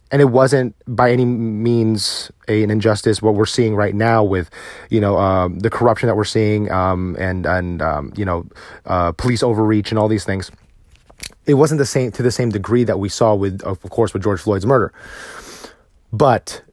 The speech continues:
it was an injustice to my father, and throughout my life, I'm realizing that that happened to us more than not. Um, we lived in a mostly white neighborhood,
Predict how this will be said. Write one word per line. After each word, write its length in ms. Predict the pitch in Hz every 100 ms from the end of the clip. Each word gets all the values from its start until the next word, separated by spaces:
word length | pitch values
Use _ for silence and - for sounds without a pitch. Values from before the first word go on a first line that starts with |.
| _
it 140 | 143
was 260 | 117 156 151
an 60 |
injustice 420 | 135 120 113 123 -
to 80 |
my 120 | 107 95
father, 500 | 123 120 107 95 -
and 400 | 117 110 104 104 - 135
throughout 240 | - 143
my 160 | 127 120
life, 420 | 110 123 117 101
I'm 160 | 104 104
realizing 520 | 120 127 110 110 107
that 140 | 101
that 160 | 110 120
happened 440 | - 117 113 120 -
to 180 | 120
us 160 | 104 -
more 240 | 117 107
than 160 | 95 90
not. 460 | 98 98 82 - - _ - - - _ _ _
Um, 400 | 110 101 98 101
we 120 | 117
lived 200 | 131 127
in 100 | 113
a 40 | 110
mostly 640 | 110 123 - - 113 113 98 - -
white 360 | 107 117 117 113
neighborhood, 680 | 107 147 120 117 131 123